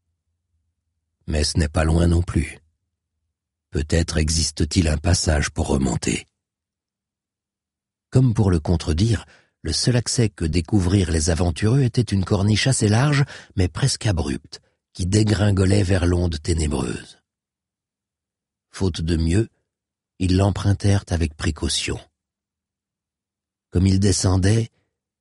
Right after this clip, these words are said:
ils découvrirent que la paroi rocheuse qu'ils longeaient avait été décorée à gros traits. Ils ne virent d'abord que des gribouillages,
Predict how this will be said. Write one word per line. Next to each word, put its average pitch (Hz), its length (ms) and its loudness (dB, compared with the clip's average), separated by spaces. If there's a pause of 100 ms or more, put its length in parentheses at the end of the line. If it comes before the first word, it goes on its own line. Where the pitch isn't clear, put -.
(260)
ils 104 140 0
découvrirent 127 680 2
que 107 120 0
la 104 100 2
paroi 107 380 2
rocheuse 92 520 0
qu'ils 92 220 0
longeaient 98 500 0 (720)
avait 110 140 4
été 123 320 2
décorée 123 520 4
à 98 60 2
gros 90 280 2
traits. - 360 -6 (1300)
Ils 104 100 4
ne 120 80 6
virent 120 220 4
d'abord 135 400 2
que - 80 -2
des 110 160 4
gribouillages, 98 680 2